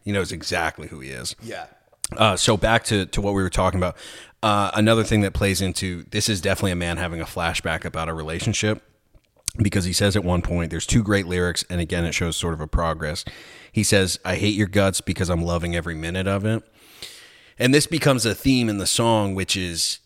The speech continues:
Speaker 1: he's angry at this woman for introducing a level of happiness that he can't reach now.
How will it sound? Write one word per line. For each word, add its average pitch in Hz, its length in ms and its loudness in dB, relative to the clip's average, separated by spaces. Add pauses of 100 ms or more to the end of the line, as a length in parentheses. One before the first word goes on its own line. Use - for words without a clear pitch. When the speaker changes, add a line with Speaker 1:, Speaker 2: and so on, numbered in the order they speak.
(200)
Speaker 1:
he's 117 480 0 (240)
angry 104 720 2 (320)
at 101 160 -2
this 98 240 -2
woman 95 320 2
for 90 360 -2 (100)
introducing 104 840 2
a 92 60 0
level 90 420 0
of 82 100 -4
happiness 85 640 -2
that 85 120 -4
he 87 120 -6
can't 85 320 -6
reach 80 360 -4
now. - 300 -6